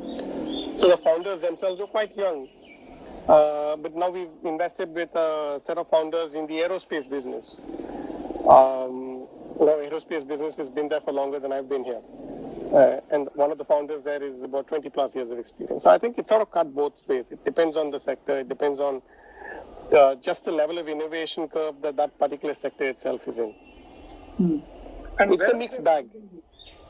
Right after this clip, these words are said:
Speaker 2: finding, hmm, hmm. And where are they finding their market, their customers?
Speaker 1: I think it's both India and global.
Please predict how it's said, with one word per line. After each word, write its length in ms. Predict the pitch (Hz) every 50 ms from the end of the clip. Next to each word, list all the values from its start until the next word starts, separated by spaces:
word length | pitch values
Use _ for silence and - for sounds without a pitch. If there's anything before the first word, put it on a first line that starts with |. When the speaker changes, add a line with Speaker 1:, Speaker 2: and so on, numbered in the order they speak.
| -
Speaker 2:
finding, 360 | 196 185 185 180 160 156 160 - - - -
hmm, 60 | 180
hmm. 200 | 170 160 151 151 - - - - - - - - - - -
And 100 | 202 196
where 140 | 208 247 269
are 80 | 262 247
they 160 | 254 240 -
finding 360 | 214 214 233 233 240 233 202
their 140 | 190 185 175
market, 420 | 165 165 185 190 - - 135 - - _ _ -
their 160 | 170 170 165
customers? 600 | 170 185 180 - - 151 131 123 - - - - - - - - - - - - - - - - - - - - - - - - - 784 1077 1077 1077 1077 1077 - - - - - - - - - - - - -
Speaker 1:
I 80 | -
think 220 | 302 - 302 285 -
it's 180 | 226 170 -
both 220 | - 180 202 190 165
India 240 | 160 156 156 160
and 120 | 147 143 131
global. 320 | 127 127 120 104 95 -